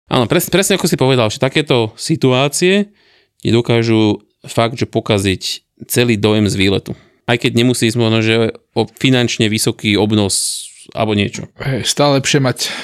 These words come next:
Speaker 2: piesok medzi prstami ako v očiach, čo sa stáva teda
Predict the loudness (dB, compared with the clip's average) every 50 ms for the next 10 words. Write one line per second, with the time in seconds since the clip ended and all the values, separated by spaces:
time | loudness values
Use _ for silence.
0 | -14 -4 0 2 2 4 2 2 0 0 0 0 0 2 2 0 0 -2 -2 0
1 | 0 0 2 2 2 2 2 2 0 -2 0 2 2 2 2 2 2 0 -2 -2
2 | -2 -4 -8 -8 -12 -16 -20 -14 -4 -2 0 0 0 0 0 0 0 2 2 0
3 | -2 -2 -2 -2 0 0 -2 -2